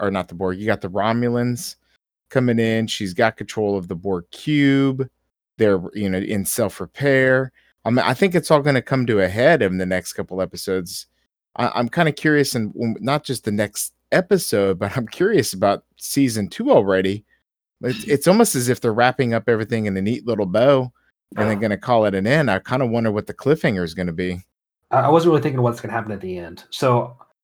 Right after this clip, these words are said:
Speaker 2: <sighs> man, it could go a lot of ways. Like, Jean-Luc could come back and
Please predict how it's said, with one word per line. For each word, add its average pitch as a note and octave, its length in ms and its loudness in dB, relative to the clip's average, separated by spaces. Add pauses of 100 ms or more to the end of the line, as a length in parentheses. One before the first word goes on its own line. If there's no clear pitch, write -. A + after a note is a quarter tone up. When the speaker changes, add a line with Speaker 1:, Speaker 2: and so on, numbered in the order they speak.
(160)
Speaker 2:
<sighs> - 260 -8
man, B2 320 0
it B2+ 100 0
could D3 140 2
go C#3+ 120 4
a A#2 60 4
lot A2 160 0
of - 60 -6
ways. F2+ 420 -10 (160)
Like, G2+ 240 -6 (640)
Jean-Luc B2 560 2
could A#2 240 -4
come A#2+ 160 0
back A2+ 300 -2
and G2+ 320 -6